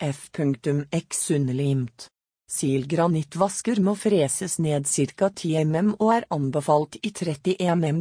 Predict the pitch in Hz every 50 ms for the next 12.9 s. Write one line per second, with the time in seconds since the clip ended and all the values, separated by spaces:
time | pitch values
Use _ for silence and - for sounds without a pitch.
0 | - - - 247 - - - 147 147 151 - - - 180 170 - 180 170 160 -
1 | - 143 135 123 123 120 143 147 131 113 - _ _ _ _ _ _ _ - -
2 | - - 175 139 139 135 139 139 139 139 - - - - 196 180 - - 196 190
3 | 196 196 - 202 202 214 233 - - - 165 131 127 135 135 147 180 160 143 147
4 | 180 - - - - 226 - 262 254 208 170 170 185 185 - 233 214 - - -
5 | 147 147 147 - - 233 285 - - _ _ _ - 156 143 - - 185 190 185
6 | 156 156 156 156 165 170 180 202 - - - 160 165 196 226 190 151 147 156 165
7 | 175 - - 165 151 - - 160 160 - - 165 147 - - _ _ _ _ _
8 | _ _ _ _ _ _ - 190 240 262 240 196 160 147 - - - 190 180 156
9 | - - - - - - 180 - 202 190 180 160 147 139 139 147 165 170 165 160
10 | 147 139 135 147 160 160 160 - - 170 147 139 127 127 135 143 135 135 139 139
11 | - - 165 170 165 - - - - - 240 220 - - 190 165 160 160 180 180
12 | 202 202 175 147 - - 147 - 165 147 143 143 _ - 135 123 -